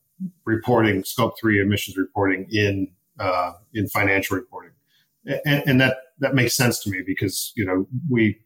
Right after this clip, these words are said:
we have gap on the accounting side, right? We have standards that have to be followed on the financial side of the, the house. As we look at the sustainability side of the house, there's going to, the,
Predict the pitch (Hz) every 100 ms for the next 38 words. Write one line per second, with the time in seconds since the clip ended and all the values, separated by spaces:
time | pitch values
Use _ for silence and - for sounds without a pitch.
0 | - 113 113 107 127 117 98 - 101 101
1 | 98 - 110 104 98 - 113 92 95 104
2 | 104 107 - 117 110 104 107 - - 117
3 | 110 - 113 110 104 - _ - 107 101
4 | 95 90 _ _ _ _ - 113 104 101
5 | 113 107 123 127 110 - 98 95 95 -
6 | - 104 92 92 92 - - _ _ 123
7 | 127 117 127 120 120 - - - - -
8 | 117 101 95 123 110 101 104 98 95 101
9 | 95 - - _ _ 120 113 - 113 107
10 | 110 - - - 107 110